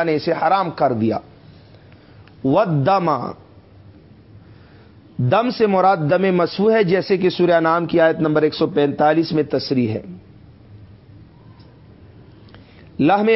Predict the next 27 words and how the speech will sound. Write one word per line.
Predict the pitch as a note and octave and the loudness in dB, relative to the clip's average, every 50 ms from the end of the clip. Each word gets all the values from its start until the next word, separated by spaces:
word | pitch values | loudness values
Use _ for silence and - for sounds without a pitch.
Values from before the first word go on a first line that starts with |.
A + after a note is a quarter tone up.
| G#3 - | 0 2
خنزیر، | G#3 G3+ G3 E3+ F#3+ A3+ A#3+ G3 | 0 0 2 2 0 0 0 0
یہ | F3+ G#3+ G#3 F#3 D3+ | 2 0 0 0 0
خنزیر | F3 F3 F3 D#3+ F#3 G3 F3+ | 0 0 2 2 2 2 2
نجس | F3+ F3+ E3+ D#3 D#3 - - | 0 0 0 0 -2 -2 0
العین | E3+ D#3 C#3+ C#3+ D#3 E3 D#3 C3+ | 0 0 2 2 0 0 0 -2
ہے | A#2 A2 A2+ G#2 - - | -2 -2 -4 -4 -6 -4
اور | - D3 E3+ | -2 -2 -2
اس | G#3 G#3 - | -2 -2 -2
کی | - G#3 | -4 -2
حرمت | G3 F#3 F3+ G3+ A3+ A#3+ A#3+ F#3+ - | -2 0 0 0 0 -2 -2 -4 -2
کی | G3+ G3 | -2 -2
وجہ | F3 F#3 F#3 F#3 G#3+ | 0 0 0 0 0
عدت | G3 G3+ G#3+ F#3 E3+ A3 A3 G#3+ G3+ | 0 0 0 0 -2 -2 -2 -2 -4
الصابرین | G3 - - F#3 F3 F3 D#3+ E3+ F3 F#3 G#3 A3 G#3+ | -4 -2 0 0 0 2 2 2 2 2 0 0 0
میں | G3+ F#3+ F#3 | 0 0 0
ابن، | E3 D#3 F3 | 0 0 0
ابن | F3 D3 - - - E3 E3+ D#3+ E3 F3 | -2 -2 -4 -6 -4 -2 -2 0 0 -2
قیم | D#3+ - F3+ F#3 G3+ G#3 A3 G#3 | 0 0 0 0 0 0 0 0
نے | F#3+ F3 D3+ | 0 0 2
ذکر | C#3+ E3 D#3+ E3+ E3+ E3 | 0 0 0 0 -2 -2
کی | C#3 F3 G#3+ A3 | -2 -2 0 0
ہے، | G#3+ | 0
وَلَيْسَ | G3+ F#3 F3 F3 G3+ G#3+ G#3 G#3 F#3+ E3+ | 2 2 0 2 2 0 0 0 -2 -2
فِي | - F#3+ | 0 -2
الْبَهَائِمِ | F#3 E3 D#3+ E3+ E3 F#3 G3 G3+ G3+ F#3+ F3+ | 0 0 0 0 2 2 0 0 0 0 0
لُوتِيٌّ | E3 E3 E3+ E3+ D#3+ - A3+ A3+ G#3+ G3 F3+ | 2 2 2 2 2 0 0 0 0 0 -2
سِوَاهُ، | D3+ - D#3 D3+ D3 C#3+ C3 A#2 A2+ | -2 -2 0 0 0 0 0 -2 -4